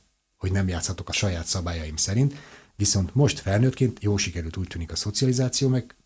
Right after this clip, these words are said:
tök evidens, hogy úgy játszom. Onnan, hogy volt egy ilyen ősi ösztön, hogy nyerni akarok, eljutottam oda, hogy eszembe jut a győzelem, de valahogy nem az a szervezése a játékomnak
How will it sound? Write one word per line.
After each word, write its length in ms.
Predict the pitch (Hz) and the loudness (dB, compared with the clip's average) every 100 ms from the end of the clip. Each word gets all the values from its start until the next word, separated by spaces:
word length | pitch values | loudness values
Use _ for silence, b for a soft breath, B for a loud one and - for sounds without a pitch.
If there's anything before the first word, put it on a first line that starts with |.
| _ | _
tök 180 | - - | -4 -2
evidens, 520 | 80 78 76 73 - | -6 -6 -8 -10 -8
hogy 140 | 90 | -4
úgy 180 | 95 78 | -4 -4
játszom. 460 | 71 - - - - _ _ _ | -8 -8 -8 -8 -20 _ _ _
Onnan, 460 | - 151 180 107 85 | 2 6 8 6 2
hogy 240 | 90 90 | -2 -2
volt 200 | 107 120 | 0 2
egy 140 | 104 90 | 2 0
ilyen 180 | 90 98 | -4 2
ősi 580 | 113 104 - 85 82 _ _ | 2 4 0 -4 -8 _ _
ösztön, 420 | 98 - - 120 | -6 -4 0 0
hogy 120 | 101 | 0
nyerni 360 | 85 87 85 107 | -2 -4 -2 -2
akarok, 400 | 113 139 143 143 | -2 0 0 0
eljutottam 460 | 107 82 85 90 98 | -6 -6 -8 -4 -2
oda, 100 | 107 | -2
hogy 200 | 107 - | -4 -6
eszembe 400 | - 131 156 139 | -2 2 6 6
jut 120 | 123 | 4
a 40 | 104 | 0
győzelem, 720 | 90 92 82 85 87 104 - B B B | 0 -2 -2 -2 -2 -4 -6 B B B
de 80 | - | -4
valahogy 220 | 98 104 117 | 0 2 4
nem 160 | 143 | 4
az 140 | 92 92 | 2 -2
a 300 | 87 85 - _ _ | -4 -8 -12 _ _
szervezése 880 | - 104 90 82 80 80 - 87 - | -2 0 0 -4 -6 -4 -4 -4 -10
a 60 | - | -8
játékomnak 840 | 87 80 - 80 80 76 73 - | -8 -8 -10 -14 -12 -12 -14 -18